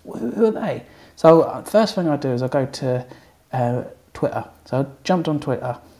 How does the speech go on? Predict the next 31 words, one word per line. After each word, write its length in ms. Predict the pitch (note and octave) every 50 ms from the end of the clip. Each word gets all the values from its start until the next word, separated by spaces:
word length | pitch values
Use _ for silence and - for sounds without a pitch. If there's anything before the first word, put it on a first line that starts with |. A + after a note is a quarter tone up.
| - - - - _ -
and 160 | E3+ E3+ F3+
I, 200 | G3+ G3 - - - - -
I 60 | E3
nearly 240 | F3+ G#3+ A#3 G#3 F3+
had 120 | D3 C3
an 80 | C3+ D3+
heart 260 | F#3 G3+ D#3+ E3 -
attack 240 | - C#3+ A2+ - -
because 300 | D3+ D3+ - E3 D3+ -
you'd 100 | A3+ -
follow, 340 | - - G3 F#3+ F#3 - D3+
you 100 | E3 E3
follow 260 | - - G3+ G3 F#3+
me. 300 | F3 D3 A#2+ A#2 A#2+ -
You've 120 | - C#3+ C#3
been 120 | D#3+ D#3
following 340 | D#3 - F3+ F3+ F3+ E3+ D#3+
me 80 | D3 C3+
for 80 | C#3 -
about 200 | C3+ B2 - -
four 280 | - - D3+ D3 C#3+
years 320 | D#3 D3+ D#3 D3 C#3+ - C3+
on 180 | B2 B2+ -
tw-, 220 | - - - - -
<laughs> 60 | D#3 F3+
on 120 | D3+ E3
Twitter. 440 | - - A3 A3 G3 - - C3+ - - - - - - -
So 180 | - - F3+
I, 320 | D#3+ E3 F3 D#3+ C#3 D#3+ F3
I 40 | F3+
just, 160 | F#3+ F#3+ F#3+